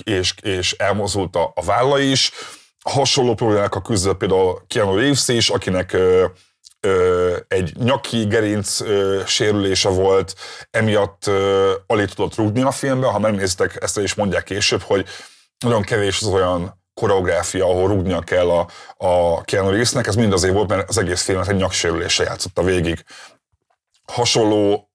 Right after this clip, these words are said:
történt például Carrie-Anne Moss-szal is, akinek például egy, egy falon futós jelenetnél ment ki úgy a bokája, és, ö, sérült meg úgy a lába, hogy soha többet nem tudta azt felvenni, ezért az első felvétel került be végül a filmbe, amit lehet is látni.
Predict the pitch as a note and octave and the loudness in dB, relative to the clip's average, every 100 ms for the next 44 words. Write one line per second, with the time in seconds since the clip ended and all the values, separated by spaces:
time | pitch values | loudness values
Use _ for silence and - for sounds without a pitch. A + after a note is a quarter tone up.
0 | _ - G#2 - F2+ G2+ F2+ F2 E2+ E2+ | _ -2 -2 0 -2 0 2 0 0 -2
1 | A2+ G2+ F#2+ G#2+ A#2 - C3+ C3 - A#2 | -2 0 2 2 0 0 2 2 0 0
2 | G2 G2+ - G2+ G2 F#2+ G2 - C#3 B2 | 0 -2 -2 0 2 0 -4 -2 0 2
3 | G#2 - G#2 G2 F#2 G2+ G2 G2+ - G2 | 0 -4 -6 -4 0 0 2 0 -2 0
4 | F#2+ F2+ - - - B2+ - B2 C3+ A#2 | 0 0 -10 -10 -2 0 0 2 4 2
5 | G#2 - G2 G#2+ G#2 - - G2+ F#2+ F#2 | 0 0 0 2 2 0 0 2 2 0
6 | - G#2+ F#2 G#2+ A2+ F#2 F#2 G#2 C3 B2+ | 0 0 0 0 2 2 2 2 2 0
7 | - - - - - - A#2+ F#2+ F2+ E2+ | -12 -16 -6 0 0 0 0 -2 -4 -8
8 | E2+ F2 - G2 A2 B2+ C3+ C3 - _ | -4 -4 0 0 0 0 0 -2 -6 _
9 | - A2 A2 G#2 G2+ C3+ A2 F#2+ - F2+ | -6 -2 2 0 0 0 0 0 -4 -2
10 | G2 F#2 F#2 F2+ F2+ - F#2 E2+ E2+ E2+ | -2 -2 -2 -4 -6 -2 -2 -2 -2 -4
11 | D#2+ D#2 - A#2+ A2+ G2+ F#2 F#2+ E2+ - | -4 -6 -2 0 2 2 0 -2 -4 -4
12 | - F2 E2+ - D#2+ | -4 -2 -4 -8 -16